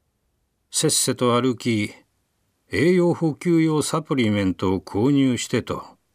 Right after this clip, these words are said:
健康維持を目指しているという。高齢化と少子化が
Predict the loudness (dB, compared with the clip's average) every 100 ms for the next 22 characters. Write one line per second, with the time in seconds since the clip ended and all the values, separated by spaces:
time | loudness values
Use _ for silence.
0 | _ _ _ _ _ _ -4 -2 -2 -2
1 | -2 2 2 0 0 -2 -4 -4 -2 -2
2 | -2 -4 -4 -8 -10 -12 -12 -14 -20 _
3 | _ _ _ _ _ _ _ _ _ _
4 | _ _ _ _ _ _ _ _ _ _
5 | -10 -2 2 2 2 0 0 0 0 0
6 | -2 -2 -2 0 2 2 0